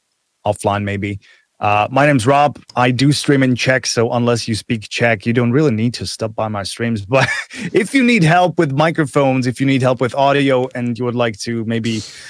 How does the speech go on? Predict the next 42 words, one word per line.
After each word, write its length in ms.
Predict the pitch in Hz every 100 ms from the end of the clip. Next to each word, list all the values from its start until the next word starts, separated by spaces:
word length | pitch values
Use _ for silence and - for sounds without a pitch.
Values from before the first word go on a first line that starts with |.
| - - -
uh, 520 | 110 107 107 110 110 110 123
get 160 | 113 143
a 60 | 127
plugin 420 | 139 139 131 127
that 160 | 123
can 300 | 120 120 110 -
make 220 | 120 131
your 120 | 131
sound, 460 | 113 - 120 123 131
make 200 | 131 120
your 80 | 120
mic 200 | 120 113
sound 280 | - 123 113
a 40 |
bit 120 | 110
better, 360 | 101 139 135 120 _ _ -
you 100 | 139
can 140 | 147
stop 260 | - 147 127
by 140 | 131
my 160 | 131 127
website, 480 | 123 117 123 117
never 200 | 120 127
die 220 | 123 120 120
audio 380 | 117 120 120
dot 280 | 107 123 120
com, 300 | - 123 139
where 100 | 139
you 100 | 117
can 340 | 107 113 107 - _
get 180 | 117 131 -
my 140 | 123
plugin 360 | 113 123 120 117
for 120 | 120
fifteen 340 | 131 120 127
days. 240 | 120 120 113
It's 100 | 113
completely 480 | 127 117 156 180 170
free 260 | - 147
for 80 | 139
fifteen 400 | - 139 - 127
days. 340 | 120 117 113